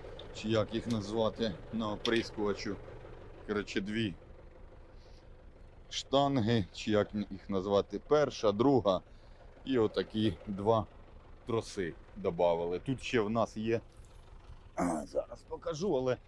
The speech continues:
десь загубився болтик. Ось ще така штука, тому що, бува, на швидкості крило починає підскакувати, навіть не зважаючи на вагу штанг додаткових.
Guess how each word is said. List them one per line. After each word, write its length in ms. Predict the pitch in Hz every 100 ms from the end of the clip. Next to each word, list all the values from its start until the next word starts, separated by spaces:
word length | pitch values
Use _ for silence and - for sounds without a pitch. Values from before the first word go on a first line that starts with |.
| - - -
десь 200 | 110 110
загубився 680 | 110 127 131 135 151 - 110
болтик. 460 | 101 107 92 92 - - - - - - -
Ось 100 | 107
ще 200 | - 113
така 320 | 117 117 147
штука, 360 | 131 - 113 98
тому 260 | - 120 117
що, 180 | 117
бува, 340 | 107 117 120 104 - - - -
на 180 | 113 107
швидкості 720 | - 147 143 - 98 - 98
крило 440 | 110 113 127 117
починає 600 | - 95 110 107 104 98
підскакувати, 800 | - - - 107 - 87 80 90
навіть 460 | 90 87 85 - 98
не 160 | 95
зважаючи 640 | 80 90 95 90 87 - 95
на 220 | 92 82 - - - - -
вагу 480 | 98 110 92 107 95 - - - - - - - - -
штанг 460 | - 151 151 98
додаткових. 920 | 120 117 123 - 131 117 104 95 -